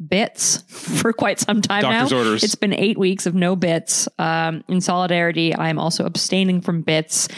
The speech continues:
Speaker 2: It's really
Speaker 1: So we
Speaker 2: hard for a
Speaker 1: haven't
Speaker 2: comedian
Speaker 1: It really is.
Speaker 2: to not do bits.
Speaker 1: So many bits. Um, what's the deal? <laughs> Uh,
Speaker 2: Seinfeld's coming up a lot on
Speaker 1: he
Speaker 2: this
Speaker 1: really
Speaker 2: podcast.
Speaker 1: is. That sucks. It's great. Um,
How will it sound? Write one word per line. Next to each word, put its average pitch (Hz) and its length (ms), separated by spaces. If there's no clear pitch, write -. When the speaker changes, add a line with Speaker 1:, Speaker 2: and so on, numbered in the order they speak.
Speaker 2:
It's - 100
really 131 140
Speaker 1:
So - 0
we 113 60
Speaker 2:
hard - 20
for 113 40
a 104 40
Speaker 1:
haven't 95 80
Speaker 2:
comedian 101 360
Speaker 1:
It 180 120
really 170 340
is. - 300
Speaker 2:
to 107 60
not 104 200
do 104 100
bits. 101 220
Speaker 1:
So 208 160
many 185 180
bits. - 480
Um, 196 680
what's 254 380
the 214 120
deal? 226 520
<laughs> - 40
Uh, 220 600
Speaker 2:
Seinfeld's 127 400
coming 127 220
up 104 100
a 101 40
lot 95 340
on - 80
Speaker 1:
he 339 40
Speaker 2:
this 294 60
Speaker 1:
really 339 160
Speaker 2:
podcast. 240 160
Speaker 1:
is. - 420
That - 100
sucks. - 480
It's - 100
great. 453 240
Um, 233 880